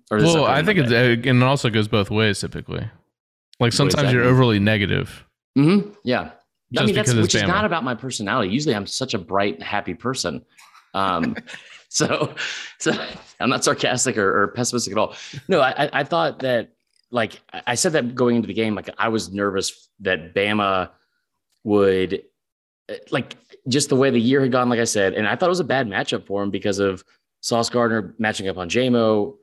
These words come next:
Speaker 1: Mechie being out, you know, blah, blah, blah. I thought with the Georgia thing, we had seen this all year. Chris Gordy brought up a really good point. He was like, he, he brought up some, like, concerns about the Bama game, which I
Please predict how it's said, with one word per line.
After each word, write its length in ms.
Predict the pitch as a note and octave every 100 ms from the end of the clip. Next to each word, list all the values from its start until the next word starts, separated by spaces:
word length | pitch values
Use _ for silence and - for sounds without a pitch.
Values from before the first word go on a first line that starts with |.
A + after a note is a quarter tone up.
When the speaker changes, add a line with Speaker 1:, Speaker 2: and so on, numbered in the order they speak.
| _ G#2+
Speaker 1:
Mechie 360 | G#2 B2+ C3
being 220 | A2+ A2 G2
out, 340 | G2 G2 F#2+ -
you 100 | F#2+
know, 240 | D#2+ - _ _ -
blah, 280 | G#2 A2
blah, 180 | F#2+ E2
blah. 80 | - - - _ -
I 100 | D3
thought 140 | -
with 100 | E3
the 40 | B2+
Georgia 300 | F#2+ G2+ B2
thing, 400 | C#3 C#3 C#3 - _
we 200 | F#2 C3+
had 120 | F#3+
seen 240 | - - E3+
this 160 | G#2+
all 180 | E2+ G#2+
year. 380 | F#2 F2+ D#2 - -
Chris 160 | -
Gordy 220 | - B2 A2+
brought 160 | F#2+
up 80 | F#2
a 60 | F2+
really 160 | G2
good 140 | F#2 -
point. 320 | G#2 F#2+ D#2
He 80 | F2+
was 140 | F2
like, 240 | F2+ E2+ - - _ _ _ _ -
he, 260 | A#2+ C3 C3
he 120 | C3+
brought 180 | B2+ B2+
up 60 |
some, 140 | A#2+ A#2+
like, 180 | A2+ -
concerns 400 | A2+ G#2 G#2+ G2
about 140 | A#2
the 80 | G2+
Bama 180 | F2 E2
game, 340 | E2 E2 G2+ _
which 280 | F#2+ F2+ -
I 260 | - F#2 F#2